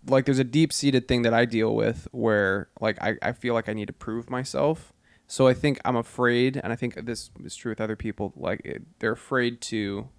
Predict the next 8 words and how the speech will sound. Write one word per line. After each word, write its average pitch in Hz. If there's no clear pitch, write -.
be 127
honest 117
with 120
themselves 110
about 101
where 123
they're 135
at, 165